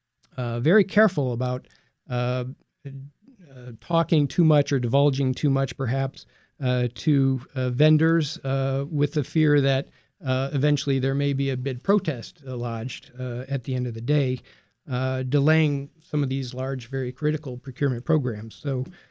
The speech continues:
um, you know, there's an understandable, um, unease there. But <clears throat> at the same time, um, there,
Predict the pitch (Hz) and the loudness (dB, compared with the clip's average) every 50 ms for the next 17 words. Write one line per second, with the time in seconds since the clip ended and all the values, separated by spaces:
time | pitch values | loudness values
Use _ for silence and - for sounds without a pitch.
0 | _ _ _ _ 165 135 135 135 135 139 131 131 117 - _ _ _ _ _ _ | _ _ _ _ -4 -2 -2 0 0 0 -2 -4 -6 -10 _ _ _ _ _ _
1 | _ _ _ - 156 135 123 123 135 135 131 127 127 123 131 - - 160 165 151 | _ _ _ -8 -8 -6 -4 -2 -2 -2 -2 -2 -2 -2 -2 0 4 4 4 4
2 | 139 - - 156 160 160 156 147 139 139 131 127 - - - _ _ 135 127 123 | 4 0 0 2 4 4 4 2 2 0 -2 -4 -8 -10 -20 _ _ -8 -6 -4
3 | 123 123 123 117 - _ - 147 143 143 143 160 160 143 123 117 - 117 107 107 | -4 -6 -6 -8 -12 _ -4 -2 0 2 4 4 4 4 0 -4 -10 -10 -10 -10
4 | 110 113 _ - 151 165 - - _ _ _ _ _ _ _ _ - 208 262 214 | -12 -10 _ -2 -2 -2 -2 -8 _ _ _ _ _ _ _ _ 0 4 4 4
5 | 247 165 147 170 165 156 180 - - 294 320 277 - - 147 123 147 196 202 202 | 4 4 2 -2 0 2 0 2 4 2 2 2 0 -2 -4 -2 0 0 0 0
6 | 180 - - _ _ 151 156 135 139 143 151 151 - - _ _ _ _ _ _ | -4 -10 -16 _ _ -4 -2 -2 0 0 -2 -2 -4 -6 _ _ _ _ _ _
7 | _ - 151 151 156 156 156 | _ 0 2 4 4 4 2